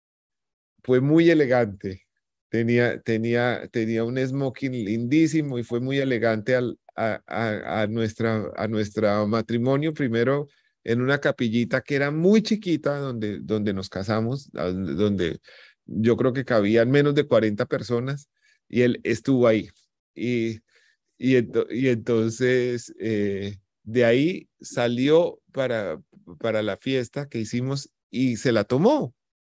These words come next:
Jaime se volvió el centro de la fiesta. Hizo muchas cosas para, para, digamos, para,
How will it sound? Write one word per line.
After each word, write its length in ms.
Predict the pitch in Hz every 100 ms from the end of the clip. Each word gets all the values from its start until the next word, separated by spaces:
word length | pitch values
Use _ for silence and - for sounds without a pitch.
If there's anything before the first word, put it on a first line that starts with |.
| _
Jaime 580 | - 139 151 160 175 - _ _
se 200 | - 160
volvió 600 | 143 135 135 143 165 156 - -
el 260 | 147 143
centro 520 | - 165 156 147 160
de 100 | 143
la 140 | 113 95
fiesta. 420 | 127 123 104 - _ _ _ _ _ - 120
Hizo 300 | 131 131 147
muchas 500 | 139 147 143 147 139
cosas 720 | - 143 135 131 143 143 143
para, 460 | - 113 101 98 - _ _ _ -
para, 400 | 117 110 107 90
digamos, 500 | - 113 113 117 117
para, 520 | 117 110 107 98